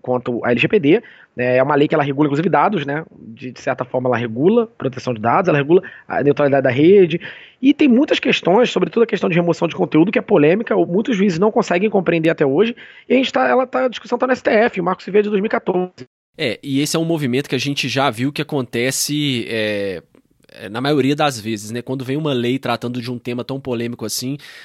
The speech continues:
Speaker 2: logo depois que ela entra em vigor, é, a, a chuva de ações que, que acontece no Poder Judiciário, porque aí tudo vira brecha, né? Principalmente quando você tem uma lei principiológica,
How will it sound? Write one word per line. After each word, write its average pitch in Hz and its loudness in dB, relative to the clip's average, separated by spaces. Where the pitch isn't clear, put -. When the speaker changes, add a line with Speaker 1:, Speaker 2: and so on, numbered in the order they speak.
Speaker 2:
logo 139 -2
depois 147 -4
que 151 -4
ela 143 -2
entra 139 -4
em - -4
vigor, 127 -4
é, 113 -4
a, 110 -4
a 131 -4
chuva 170 -2
de 143 -4
ações 135 -2
que, 131 -8
que - -8
acontece - -8
no 127 -10
Poder 120 -6
Judiciário, 117 -4
porque - -10
aí 156 -2
tudo 180 -6
vira 185 -2
brecha, 113 -4
né? 127 -6
Principalmente 175 -4
quando 185 -6
você 175 -6
tem 170 -4
uma 160 -4
lei 143 -2
principiológica, 143 -4